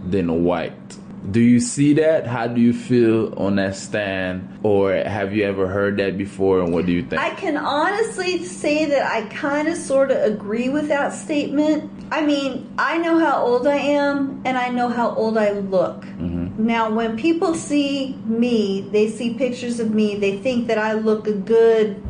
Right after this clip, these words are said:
Speaker 2: sixteen years younger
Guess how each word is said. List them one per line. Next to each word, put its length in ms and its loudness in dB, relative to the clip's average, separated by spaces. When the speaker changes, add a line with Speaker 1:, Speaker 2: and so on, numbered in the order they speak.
Speaker 2:
sixteen 920 -4
years 400 0
younger 680 0